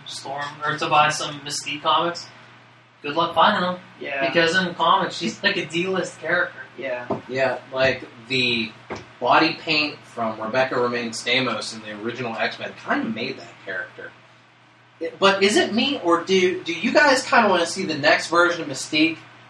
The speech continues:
Speaker 3: in, like, the white robe? Like, I think I wanna see
Speaker 2: Oh,
Speaker 3: that.
Speaker 2: yeah, that would be cool.
Speaker 3: Like, I think that would be cool. It would be a cool departure. If we're gonna do, you know, the next film and have her in Apocalypse, put her in the white robe thing.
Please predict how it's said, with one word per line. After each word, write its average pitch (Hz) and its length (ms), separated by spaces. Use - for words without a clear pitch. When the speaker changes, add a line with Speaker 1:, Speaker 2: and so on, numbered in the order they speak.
Speaker 3:
in, 156 160
like, 147 240
the 127 100
white 139 420
robe? 127 460
Like, 135 380
I 190 120
think - 380
I 190 160
wanna 170 280
see - 200
Speaker 2:
Oh, 247 180
Speaker 3:
that. 220 120
Speaker 2:
yeah, - 140
that 277 240
would 180 100
be 160 160
cool. 147 280
Speaker 3:
Like, 165 140
I 190 80
think 214 200
that 208 120
would 185 100
be 185 240
cool. 185 300
It - 60
would 151 80
be 147 120
a 139 40
cool 160 200
departure. 143 680
If 143 120
we're 165 100
gonna 175 220
do, 170 520
you 135 120
know, - 120
the 175 80
next 170 240
film 160 260
and 135 80
have 156 260
her 160 240
in 151 140
Apocalypse, 143 680
put 196 120
her 254 60
in 254 80
the 240 80
white 233 220
robe 220 260
thing. - 180